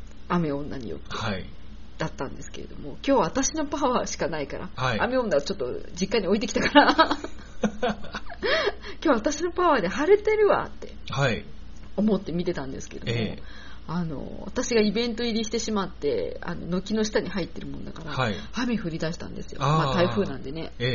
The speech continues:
Speaker 2: ええ。
Speaker 1: 雨降るんですけれども、
Speaker 2: はい。
Speaker 1: すごかった。その非常口から見えてんのよ、その、
Speaker 2: あ、
Speaker 1: 一般入場、
Speaker 2: た-、待機列がね。
Speaker 1: 一般入場者が入ってくる
Speaker 2: はいはいはいはい。
Speaker 1: 列が見えるんだけど、
Speaker 2: ええ。
Speaker 1: 待機列ではなくてね。
Speaker 2: はいはい。
Speaker 1: うわ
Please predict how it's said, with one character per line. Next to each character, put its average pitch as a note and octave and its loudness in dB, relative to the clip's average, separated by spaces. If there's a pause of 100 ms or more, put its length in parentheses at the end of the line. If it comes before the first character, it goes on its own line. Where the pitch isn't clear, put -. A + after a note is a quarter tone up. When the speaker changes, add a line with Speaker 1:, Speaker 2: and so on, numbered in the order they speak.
(160)
Speaker 2:
え - 2
え。 G#2+ 4
Speaker 1:
雨 G2+ 2
降 - 0
る F#3 6
ん C#3+ -2
で C3+ -2
す - -8
け - -8
れ - -6
ど - -8
も、 B2 0
Speaker 2:
は G#2+ 2
い。 F#2 -4 (760)
Speaker 1:
す - 2
ご D4+ 2
か F#3+ 0
っ - -4 (140)
た。 - -10 (560)
そ - -4
の E3 -2
非 G#3+ 0
常 D4 2
口 G3 -2
か - -8
ら C#3+ -4
見 A3 4
え A#3 2
て E3 -2
ん C#3+ -4
の B2+ -6
よ、 B2+ -10
そ - -6
の、 B2+ -8 (300)
Speaker 2:
あ、 - 2
Speaker 1:
一 - -4
般 C4+ 4
入 A3+ 4
場、 G#3 8
Speaker 2:
た-、 G3+ 10
待 G3 6
機 F#3 4
列 A#2 -2
が - -6
ね。 G3 0 (280)
Speaker 1:
一 G#3 -2 (140)
般 E4 4
入 D#4 2
場 C#4+ 2
者 F#3+ -4
が - -10
入 A3+ -4
っ A3 -6
て - -6
く G#3+ -4
る G3 -2
Speaker 2:
は F#3+ 2
い D3 4
は B2+ -2
い A2 -4
は G#2 -8
い F2+ -10
は E3 -2
い。 - 4
Speaker 1:
列 G#3+ 2
が C3+ -6
見 C#3+ -2
え C#3+ -2
る - -8
ん - -8
だ A#2 -6
け A#2 -2
ど、 A2 -2
Speaker 2:
え - -6
え。 - -8
Speaker 1:
待 B3+ 2
機 C4+ 0
列 - 0
で G2+ -4
は - -6
な - -8
く - -12
て - -8
ね。 G3+ -8 (100)
Speaker 2:
は D#3 2
い A2+ -2
は G2+ -6
い。 - -10
Speaker 1:
う G3 0
わ E4+ 4